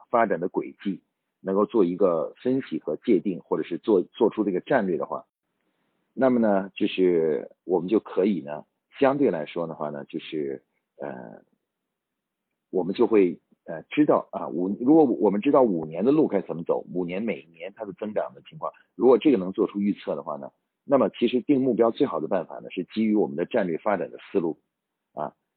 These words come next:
那么一般来说呢，一个，呃，优秀的国际企业呢，它是以五年为单位呢，都会做一个公司的发展的战略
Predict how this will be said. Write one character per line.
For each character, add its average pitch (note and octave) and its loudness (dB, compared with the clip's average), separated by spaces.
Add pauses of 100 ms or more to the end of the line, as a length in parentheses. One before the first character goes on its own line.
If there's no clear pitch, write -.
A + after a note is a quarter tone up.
(120)
那 B2+ -2
么 B2+ 4
一 C3 4
般 A#2+ 6
来 A2+ 4
说 G#2+ -4
呢， G2 0
一 F#2 -2
个， G2+ 4
呃， F2 -4
优 A2+ 2
秀 A#2+ 0
的 E2+ 2
国 E2+ -2
际 F#2 -2
企 - -10
业 C2 -6
呢， D2+ -8
它 - -6
是 F2+ 0
以 F2+ 0
五 D#2 0
年 D#2 -6
为 F2+ 0
单 F2+ -2
位 F2+ -2
呢， D#2 -8
都 F2 -2
会 E2+ -4
做 E2 -4
一 C#2+ -16
个 D#2 -2
公 G2 -4
司 - -18
的 E2+ -6
发 G2+ -2
展 F2 -6
的 D#2+ -16
战 F2 -6
略 - -20